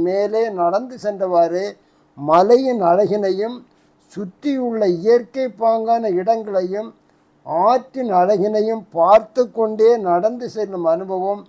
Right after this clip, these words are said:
ஒவ்வொரு நபரும் அனுபவித்து உணரத்தக்கது. இந்த பாலத்தின் கீழ்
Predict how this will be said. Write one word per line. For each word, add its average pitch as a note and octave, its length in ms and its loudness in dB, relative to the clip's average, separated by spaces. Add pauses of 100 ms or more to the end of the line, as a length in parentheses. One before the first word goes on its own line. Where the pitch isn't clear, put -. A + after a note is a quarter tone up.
(480)
ஒவ்வொரு A#3 640 0
நபரும் G3+ 540 0 (440)
அனுபவித்து B3+ 840 2 (140)
உணரத்தக்கது. F#3+ 800 -2 (580)
இந்த F#3 220 -2 (220)
பாலத்தின் G#3+ 720 0
கீழ் G#3+ 320 2